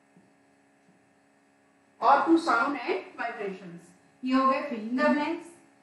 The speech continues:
नेक्स्ट ऑब्जेक्टिव्स में आता है सत्य असत्य बताइए, राइट, ट्रू और फॉल्स। फर्स्ट, the instructor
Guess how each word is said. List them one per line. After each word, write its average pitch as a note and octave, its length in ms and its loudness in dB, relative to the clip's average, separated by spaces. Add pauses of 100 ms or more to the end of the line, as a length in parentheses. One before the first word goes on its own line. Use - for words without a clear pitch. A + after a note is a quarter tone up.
(140)
नेक्स्ट F#4+ 720 -6
ऑब्जेक्टिव्स C#4+ 600 -6
में D#4+ 100 -2
आता C#4+ 260 0
है D4 200 4
सत्य D4+ 260 -4
असत्य C4 460 -4
बताइए, F#3 480 -14 (280)
राइट, C4+ 380 2
ट्रू E4 120 -6
और B3+ 400 -2 (240)
फॉल्स। F3+ 420 -4 (560)
फर्स्ट, D#4 340 -2 (240)
the C4+ 140 4 (560)
instructor C#4+ 1300 -2